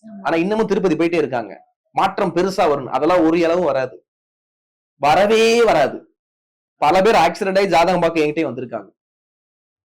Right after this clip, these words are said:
Speaker 2: நல்லா
Speaker 1: அதான்
Speaker 2: புரிஞ்சுக்கணும்.
Speaker 1: பணக்கார தெய்வம் திருப்பதி, அங்க போனா
Speaker 2: ஆ,
Speaker 1: நமக்கும்
Speaker 2: வரணுமே, வரலையே.
Speaker 1: குபேரன்
Speaker 2: சரி,
Speaker 1: ஆக்டிவேட் ஆகும்,
Speaker 2: ஒரு நாளைக்கு
Speaker 1: செல்வ செழிப்பா இருக்கும்னு நிறைய கிரகங்களை ஆக்டிவேட் பண்றாங்களே
Speaker 2: ஒரு
Speaker 1: சார்.
Speaker 2: நாளைக்கு திருப்பதியோட
Speaker 1: அப்புறம்
Speaker 2: வருமானம் மட்டுமே எனக்கு அஃபிஷியலா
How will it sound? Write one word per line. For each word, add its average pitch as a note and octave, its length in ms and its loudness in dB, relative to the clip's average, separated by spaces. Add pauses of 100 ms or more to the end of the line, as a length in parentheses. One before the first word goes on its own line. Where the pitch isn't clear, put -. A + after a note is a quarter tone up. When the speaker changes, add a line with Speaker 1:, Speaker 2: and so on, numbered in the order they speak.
(140)
Speaker 2:
நல்லா E3 140 -2
Speaker 1:
அதான் E3 80 -2
Speaker 2:
புரிஞ்சுக்கணும். B3+ 240 -2
Speaker 1:
பணக்கார F#4 480 0 (100)
தெய்வம் D4+ 380 -2
திருப்பதி, C#4+ 380 -8 (100)
அங்க C#4 180 -6 (120)
போனா D4+ 180 0
Speaker 2:
ஆ, D#3 140 -2
Speaker 1:
நமக்கும் C4 120 -2
Speaker 2:
வரணுமே, A3 400 0
வரலையே. F#3+ 400 2
Speaker 1:
குபேரன் E4+ 460 2
Speaker 2:
சரி, C#4 80 0
Speaker 1:
ஆக்டிவேட் C#4+ 500 2
ஆகும், A#3 380 0
Speaker 2:
ஒரு F3 160 0
நாளைக்கு G3+ 280 2
Speaker 1:
செல்வ F4+ 220 2 (140)
செழிப்பா D4 420 0 (140)
இருக்கும்னு D#4 440 2 (460)
நிறைய F#4+ 180 0 (120)
கிரகங்களை F4+ 500 0
ஆக்டிவேட் D4 480 -6
பண்றாங்களே A3+ 420 -8
Speaker 2:
ஒரு E3+ 100 2
Speaker 1:
சார். E3 120 0
Speaker 2:
நாளைக்கு A3 360 0 (140)
திருப்பதியோட F#3+ 380 -2
Speaker 1:
அப்புறம் D3 120 4
Speaker 2:
வருமானம் E3+ 380 -2
மட்டுமே D#3 340 -8 (200)
எனக்கு B2+ 220 -4
அஃபிஷியலா F#3+ 380 -4